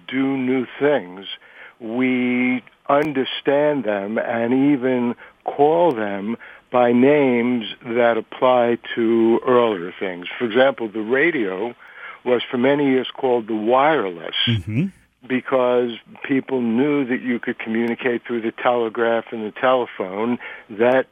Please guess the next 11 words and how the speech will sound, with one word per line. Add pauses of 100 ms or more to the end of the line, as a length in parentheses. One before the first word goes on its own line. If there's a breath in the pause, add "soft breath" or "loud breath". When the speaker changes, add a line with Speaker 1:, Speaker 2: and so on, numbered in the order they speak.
(140)
Speaker 1:
required
wires
way
back
then (200 loud breath)
in
the
nineteenth
century.
And
so